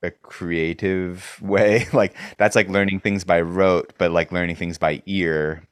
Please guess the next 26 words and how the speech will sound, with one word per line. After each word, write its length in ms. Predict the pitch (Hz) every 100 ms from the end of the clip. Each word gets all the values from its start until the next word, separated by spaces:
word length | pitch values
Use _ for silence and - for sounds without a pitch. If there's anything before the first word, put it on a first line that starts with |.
| -
and 260 | 90 90
by, 160 | 85 80
like, 200 | 78 76
seeing 360 | - 90 85 82
your 100 | 76
teacher 340 | - 82 87
play 300 | - 95 95
it 160 | - 87
versus, 640 | 87 85 87 80 78 - - - -
like, 140 | 80 82
reading 460 | 85 82 82 80
the, 280 | 76 73 73 _ _ _ - - _ _ _ 90
reading 340 | 90 87 80
things 240 | 90 82
on 100 | 82
the 80 | 76
book. 420 | 67 78 90 - -
You 120 | 101
know, 100 | 90
I 80 | 90
think 180 | 131 117
about, 220 | 107 90
like, 140 | 87
how 180 | 104 90
I 200 | 87 95
learned 640 | 87 85 87 87 87 85